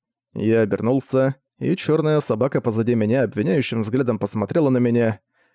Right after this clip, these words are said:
Что я должен делать? «В чём дело? Не скромничай, садись. Это в основном дикое животное, поэтому оно мягкое и удобное. Не беспокойся,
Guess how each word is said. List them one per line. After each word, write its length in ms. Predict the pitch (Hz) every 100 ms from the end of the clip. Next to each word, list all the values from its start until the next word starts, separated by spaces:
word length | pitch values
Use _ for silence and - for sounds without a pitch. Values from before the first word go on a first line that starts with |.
| _
Что 240 | - - 226
я 40 |
должен 400 | 151 131 131 117
делать? 540 | 104 - - - - _ _ _ _ _
«В 100 | -
чём 320 | - 127 123
дело? 480 | 110 160 107 - - _ -
Не 160 | 123 120
скромничай, 640 | - 123 180 135 - 107
садись. 600 | - 120 151 160 - - _ _ _ _ _ -
Это 180 | 233 214
в 60 |
основном 400 | 202 - 180 175
дикое 320 | 160 226 117 101
животное, 560 | 104 123 - 156 123
поэтому 400 | 120 117 120 127
оно 140 | 120 117
мягкое 400 | 123 - 139 123
и 40 |
удобное. 720 | 120 143 165 98 58 58 113 _ _ _ -
Не 180 | 123 120
беспокойся, 840 | 117 - - 123 139 - 143